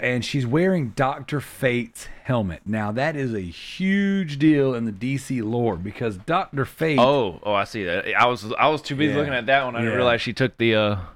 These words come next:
Speaker 2: that she had that on.
Speaker 1: Uh, Doctor Fate, he, now that, that, that might actually not be Black Canary. It's got the, the star over her eyes. I'm drawing a blank on her name right now, but again, doesn't matter.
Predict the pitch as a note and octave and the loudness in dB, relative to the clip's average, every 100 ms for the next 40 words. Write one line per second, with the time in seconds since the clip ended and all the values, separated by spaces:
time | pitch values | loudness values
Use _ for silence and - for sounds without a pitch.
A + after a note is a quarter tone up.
0 | - - G#2 A2 A2 G2+ A2 G#2+ F#2 _ | -18 -6 -4 2 2 4 0 -2 -6 _
1 | _ A2+ G#2+ A#2+ B2+ F#3 F#3+ C#3+ A2 D#3 | _ -16 -14 -10 0 0 0 -6 -6 -2
2 | D3 B2+ A2+ - - - C#3 - C3 D3 | 0 0 -4 -14 -20 -14 -14 -8 -6 -4
3 | D3 A#2+ C3+ B2+ B2 A#2+ G#2+ G2+ F#2+ F#2+ | -4 -2 -2 -2 -2 -2 -2 -4 -4 -6
4 | F#2+ F2 F2+ E2 - F2 E2+ E2 D2+ - | -6 -8 -8 -10 -10 -10 -8 -10 -12 -18
5 | - G#2+ G2+ F#2+ F2 F#2 - G#2 G#2+ A2 | -14 -10 -8 -10 -12 -14 -8 -6 -4 -4
6 | A2 G#2+ A2 A2+ G#2+ C#3 D3+ A2+ - A#2 | -4 -4 -4 -6 -6 -6 -6 -6 -6 -6
7 | G#2+ F#2 G#2+ F2+ F#2 F2+ F2 E2 D#2+ D#2 | -4 -4 -6 -6 -8 -6 -8 -8 -10 -12
8 | - G#2 G2 D#2+ _ _ - A2 G2 E2 | -10 -8 -8 -10 _ _ -12 -10 -8 -12